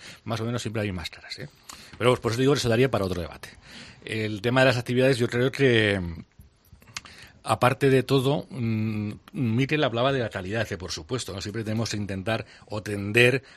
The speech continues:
a que las actividades que organizamos sean cada vez, en cada momento, de una calidad mayor. Pero yo sí que, y también lo que voy a decir, me parece que hay falta de,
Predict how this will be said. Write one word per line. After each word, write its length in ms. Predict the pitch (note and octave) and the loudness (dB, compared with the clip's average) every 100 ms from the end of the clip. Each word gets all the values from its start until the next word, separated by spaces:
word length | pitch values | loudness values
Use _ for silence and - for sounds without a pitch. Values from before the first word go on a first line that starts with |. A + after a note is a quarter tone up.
| - | -8
a 160 | G2+ | -6
que 120 | G2+ G2 | -6 -8
las 120 | F2+ | -10
actividades 360 | F#2+ F2+ G#2 | -10 -8 -6
que 60 | A2+ | -6
organizamos 520 | G#2+ G#2 A2+ A2+ A2+ | -6 -6 -6 -4 -2
sean 320 | - A#2 A#2+ A2 | -2 -2 -2 -4
cada 280 | - A#2 G#2 | -2 0 2
vez, 300 | A#2 A2 - | 0 0 -6
en 100 | - | -12
cada 160 | G2 G#2 | -6 -4
momento, 440 | G2+ G#2+ G2 A#2+ C#3+ | -4 -6 -6 -8 -8
de 140 | G2 | -8
una 120 | A2 | -8
calidad 280 | G#2+ F#2+ G#2+ | -6 -6 -6
mayor. 420 | G2+ F#2 G2+ F#2 - - - - - - - _ | -6 -2 0 -2 -8 -20 -20 -18 -18 -20 -20 _
Pero 280 | G#2+ G2 G2 | -4 -2 -2
yo 280 | A#2 D3+ | 0 0
sí 120 | D#3+ E3+ | -2 -6
que, 840 | - D#3+ D3 C3+ B2+ A#2+ A2 A#2+ - - - - B2+ A2+ - - - - - - - - G#2 | -6 -2 2 2 2 0 -2 -4 -10 -18 -20 -20 -20 -20 -20 -20 -20 -20 -20 -16 -14 -6 -2
y 20 | A2 | 2
también 120 | A#2 | 4
lo 60 | D3 | 4
que 60 | C#3+ | 4
voy 60 | |
a 40 | A#2 | 2
decir, 140 | C#3 | 2
me 120 | A2+ | 0
parece 220 | G#2 C3+ F3+ | -2 -4 -4
que 120 | C#3+ | -2
hay 140 | B2+ | -2
falta 500 | B2 - C#3+ C#3+ C3+ A#2+ | -4 -4 -2 -2 -2 -4
de, 240 | A#2 G#2+ | -2 -4